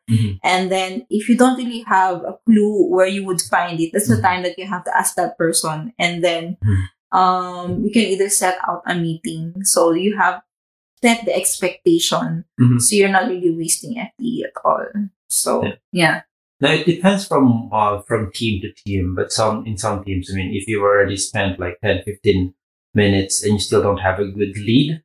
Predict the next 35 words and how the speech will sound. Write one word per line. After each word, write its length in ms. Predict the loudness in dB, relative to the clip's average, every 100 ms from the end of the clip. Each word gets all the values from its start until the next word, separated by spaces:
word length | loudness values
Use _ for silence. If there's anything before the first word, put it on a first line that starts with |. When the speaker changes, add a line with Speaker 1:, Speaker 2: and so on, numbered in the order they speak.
| -4
Speaker 2:
<laughs> 240 | 0 0 2
Speaker 1:
for 120 | 2 2
a 100 | 0
question 340 | -4 -4 -4
that 160 | -2 0
you 60 |
might 160 | 0 0
have, 320 | 2 2 2
then 140 | -2 -4
it's 140 | -2
probably 280 | 0 2 0
time 200 | -4 -6
for 80 | -2
you 140 | -4
to 60 | 0
ask 360 | -2 -2 -6 -10 _ _ _
someone. 440 | 0 2 2 0 -8 _ -2
Speaker 2:
Mm-hmm. 240 | 0 0 2
Speaker 1:
And, 440 | 2 2 -2 -4
and 460 | 0 2 2 -2 -6
it's 220 | -4 -2
the 80 | 0
same 320 | 0 2 0
case 340 | 0 0 0 -2
for 480 | 0 2 4 2 -2
decision 340 | -4 -2 -2
making. 320 | -2 -4 -10 -2
If, 240 | -2 0 -4 -4
uh, 140 | 0 0
if 60 | 0
you've 100 | -2
been 220 | -2 -2
in 100 | -6
conversation 580 | -4 0 0 0 -2 -4
with 320 | -2 -2 -4